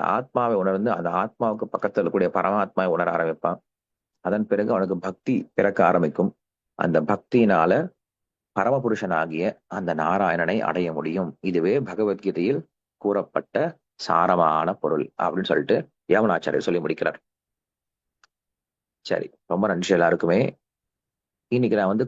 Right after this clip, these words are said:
கொஸ்டின்ஸ் உங்ககிட்ட எடுக்க போறது கிடையாது. நீங்க என்ன பண்ணுங்க,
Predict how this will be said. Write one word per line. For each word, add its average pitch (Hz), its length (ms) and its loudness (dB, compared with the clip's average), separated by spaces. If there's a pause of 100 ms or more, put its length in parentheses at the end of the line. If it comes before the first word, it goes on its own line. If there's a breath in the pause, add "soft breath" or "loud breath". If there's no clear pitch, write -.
கொஸ்டின்ஸ் 113 460 -2 (140)
உங்ககிட்ட 104 340 0
எடுக்க 92 200 0
போறது 90 300 0
கிடையாது. 82 360 0 (1160)
நீங்க 113 220 2
என்ன 117 180 0
பண்ணுங்க, 90 260 -2